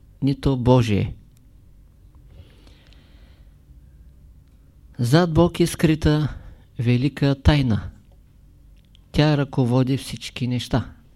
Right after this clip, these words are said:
<clears throat> Бог е само отражение на тази тайна, на тази мистична скритост.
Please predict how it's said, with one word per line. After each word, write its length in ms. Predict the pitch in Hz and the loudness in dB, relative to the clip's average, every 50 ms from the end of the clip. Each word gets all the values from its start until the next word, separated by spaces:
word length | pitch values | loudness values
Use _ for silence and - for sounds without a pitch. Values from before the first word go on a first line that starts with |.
| - - - - - - - - - - - - - - - - - - | -20 -20 -20 -20 -20 -20 -20 -20 -20 -20 -20 -20 -20 -20 -20 -20 2 2
<clears throat> 100 | - - - - - - - - - - - - - - - - - - - - - - - - - - - - - - - - - - - - - - - - - - - - - - | 4 4 4 -2 -4 -6 -10 -10 -10 -10 -14 -18 -20 -20 -20 -20 -20 -20 -20 -20 -20 -20 -20 -20 -20 -20 -20 -20 -20 -20 -20 -20 -20 -20 -20 -20 -20 -20 -20 -20 -20 -20 -20 -20 -8 -6
Бог 320 | - 120 135 139 139 - - | 0 4 4 4 4 2 0
е 100 | 127 127 | 0 0
само 580 | - - - 156 160 160 160 160 160 165 160 - - - - - - | 0 0 2 2 2 2 0 0 -2 -2 -4 -8 -12 -18 -20 -6 -4
отражение 960 | - 123 127 - - - 113 113 - 143 147 143 143 143 147 147 147 139 - - - - - - - - - - - - - - - - - - - - - | -4 -4 -2 -2 0 0 0 2 4 4 4 4 4 2 2 2 0 -2 -4 -8 -18 -20 -20 -20 -20 -20 -20 -20 -20 -20 -20 -20 -20 -20 -20 -20 -14 -2 0
на 140 | 120 113 | 0 0
тази 360 | 110 - 139 131 127 123 131 110 | 2 2 2 2 2 0 -2 -4
тайна, 540 | - - 139 143 143 143 139 143 151 156 - - - _ - - - - - - - - - - - - - | 0 2 2 4 4 2 2 0 0 -2 -6 -10 -20 _ -20 -20 -20 -20 -20 -20 -20 -20 -20 -20 -10 -2 0
на 120 | 117 110 | 0 2
тази 340 | 113 131 127 123 123 127 117 | 2 2 2 2 2 0 0
мистична 840 | 113 113 110 - - - 151 135 - - - 135 131 135 139 131 - - - - | 2 0 0 -2 -2 -2 -2 -2 -2 -2 0 2 2 2 0 -2 -6 -12 -20 -20
скритост. 880 | - - - - - 135 139 - - 101 - - - - - - - | -18 -16 -6 -4 -2 0 -2 -2 -4 -6 -8 -8 -12 -14 -16 -20 -20